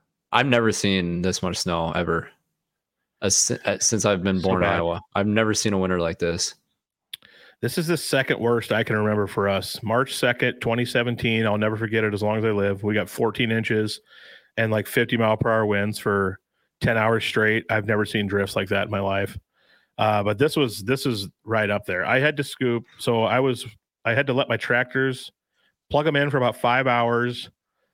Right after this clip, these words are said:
Speaker 2: put, like, the anti-gel stuff in, let 'em warm up and run for, like, an hour before I'd even use them. So I, 'cause I want 'em to get good and warm and not freeze up on me while I was out scooping snow.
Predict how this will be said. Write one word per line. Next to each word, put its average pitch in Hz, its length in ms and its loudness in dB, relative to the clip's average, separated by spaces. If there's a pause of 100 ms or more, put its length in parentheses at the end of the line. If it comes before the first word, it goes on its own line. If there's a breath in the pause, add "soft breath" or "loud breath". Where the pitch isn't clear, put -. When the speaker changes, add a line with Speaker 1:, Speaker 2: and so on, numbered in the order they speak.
(280)
Speaker 2:
put, 127 200 0
like, 123 160 0
the - 120 -2
anti-gel 117 640 2
stuff 110 320 -2
in, 110 200 0
let 113 160 2
'em 110 140 -2
warm 120 240 2
up 117 160 2
and 104 140 -2
run 113 240 2
for, 107 80 -2
like, 101 120 0
an 98 180 -4
hour 104 420 0
before 107 280 0
I'd 104 100 0
even 104 200 -2
use 113 280 0
them. 92 300 -6 (640)
So - 160 -2
I, 113 100 2
'cause 107 220 -2
I 107 40 2
want 113 160 2
'em 110 60 -2
to 107 60 0
get 95 220 -2
good 117 200 2
and 135 140 0
warm 120 480 0 (100)
and 110 180 0
not 110 300 2 (540)
freeze 127 340 0
up 123 160 2
on 110 100 0
me 107 100 2
while 104 200 2
I 107 40 2
was 104 100 -2
out 104 180 0
scooping 117 380 -2
snow. 104 600 -2